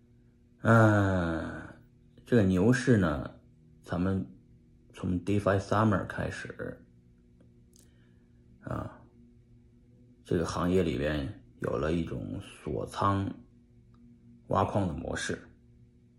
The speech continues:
叫 year farming 的模式，啊，出来了很多优质的项目，Uniswap、SushiSwap，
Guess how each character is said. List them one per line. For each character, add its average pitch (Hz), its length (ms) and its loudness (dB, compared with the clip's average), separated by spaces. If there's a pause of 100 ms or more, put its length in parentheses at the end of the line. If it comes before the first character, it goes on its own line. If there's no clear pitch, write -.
(200)
叫 - 80 -12
year 95 320 2
farming 95 560 0 (160)
的 - 80 -14
模 78 220 -8
式， - 320 -6 (1300)
啊， - 200 -10
出 - 200 -6
来 85 140 -2
了 90 100 0
很 - 240 -6
多 82 160 -4
优 107 240 4
质 110 140 2
的 82 100 -2
项 107 260 4
目， 76 120 -6 (640)
Uniswap、 92 680 -2 (1120)
SushiSwap， 92 800 -2